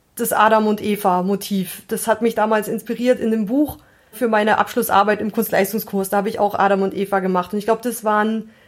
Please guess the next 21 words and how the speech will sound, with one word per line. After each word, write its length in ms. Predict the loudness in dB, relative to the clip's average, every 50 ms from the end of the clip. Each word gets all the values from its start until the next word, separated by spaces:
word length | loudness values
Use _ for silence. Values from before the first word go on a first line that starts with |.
| _ _ 0
war 140 | 0 0
dieses, 600 | 0 0 -2 -2 -2 -2 -2 -4 -10 -12 -14 -10 -6
diese 220 | -4 -4 -2 -2
zwei 220 | 0 2 2 2 4
Bilder, 460 | 4 2 2 4 4 2 2 0 -2 -6 -20 _ _ _ _ _ _ _ _ -2
die 200 | 0 0 2 0
mich 240 | 0 -2 -2 0
damals 320 | 2 2 2 2 2 0 0
inspiriert 460 | -4 -8 -8 -4 0 0 0 0 0
haben, 240 | 0 0 0 0 2
auch 200 | 4 4 2 2
sowas 280 | 0 -2 0 0 0
in 120 | -2 -4 -4
die 60 | -2
Richtung 320 | -4 -4 -6 -6 -8 -8
zu 140 | -8 -4 -2
machen. 320 | 0 0 0 0 0 -2 0
Und 260 | 0 0 -2 0 -2
das 140 | -2 2 4
war 100 | 4 4
auch 160 | 4 2